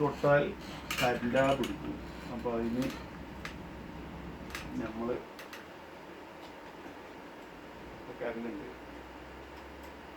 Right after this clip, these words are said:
അപ്പൊ കറണ്ട് ഇപ്പൊ റെഡിയാണ്. സാധനം കത്തുന്നുണ്ട്, അപ്പൊ വർക്ക് ചെയ്യുന്നുണ്ട്. അപ്പൊ എന്താ പ്രശ്നം എന്ന് വല്ല പുറത്തും കിട്ടിയ നിങ്ങൾക്ക് ഇല്ല. അപ്പൊ ഇതൊന്ന് ക്ലീൻ ആക്കിയിട്ട് നമ്മളെ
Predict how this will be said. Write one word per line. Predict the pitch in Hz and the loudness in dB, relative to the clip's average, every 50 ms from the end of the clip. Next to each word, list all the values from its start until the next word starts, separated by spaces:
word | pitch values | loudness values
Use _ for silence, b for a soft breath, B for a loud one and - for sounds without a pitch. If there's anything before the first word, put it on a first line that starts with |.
| - - | -12 -10
അപ്പൊ | - - 113 - - | -6 -6 -4 2 4
കറണ്ട് | 123 120 117 117 123 135 160 | 4 4 6 4 4 6 6
ഇപ്പൊ | 160 156 143 | 8 8 8
റെഡിയാണ്. | 123 104 110 107 - - - - - - - - - - - - - - - - - - - - - - - - - - - - - - - - - - - | 6 6 4 2 0 -2 -4 -6 -8 -8 -8 -8 -8 -8 -8 -6 -6 -6 -8 -8 -8 -8 -8 -8 -8 -8 -8 -8 -8 -8 -8 -8 -8 -8 -8 -6 -4 0 4
സാധനം | 131 120 123 135 147 156 160 | 6 8 8 8 8 10 8
കത്തുന്നുണ്ട്, | 156 - - - 143 151 151 151 156 143 147 131 | 8 8 8 6 6 6 8 8 6 6 6 4
അപ്പൊ | 120 139 143 131 | 6 8 8 8
വർക്ക് | 123 - - - | 8 8 6 8
ചെയ്യുന്നുണ്ട്. | 151 143 135 131 110 98 98 92 - - | 8 10 10 10 8 6 4 2 0 0
അപ്പൊ | - - 131 131 | 2 4 4 6
എന്താ | 120 120 147 151 - | 8 8 8 8 8
പ്രശ്നം | 131 123 - - 160 160 | 6 4 6 8 8 8
എന്ന് | 175 185 185 175 | 10 10 10 10
വല്ല | 165 165 170 160 151 | 10 8 8 6 6
പുറത്തും | 143 131 135 151 147 135 | 6 6 6 8 8 10
കിട്ടിയ | 123 113 - 135 | 8 8 8 6
നിങ്ങൾക്ക് | 135 143 147 143 156 175 180 - - - - - - - - - - - - - - - - - - - - - 117 104 | 6 8 6 4 2 0 -4 -6 -8 -8 -8 -8 -8 -8 -8 -8 -8 -8 -8 -8 -8 -10 -8 -8 -8 -8 -6 -4 -2 -2
ഇല്ല. | 101 95 95 104 120 117 - - - - - - - - - - | 0 0 4 6 6 6 6 6 0 -6 -8 -8 -8 -6 -6 -4
അപ്പൊ | - - 139 | -2 0 4
ഇതൊന്ന് | 139 151 151 156 160 156 - | 6 8 8 8 8 6 8
ക്ലീൻ | - 143 139 143 147 156 143 131 | 8 8 10 10 10 10 10 8
ആക്കിയിട്ട് | 123 - 139 135 135 139 135 | 8 6 4 4 4 4 4
നമ്മളെ | 139 139 143 143 | 6 8 10 10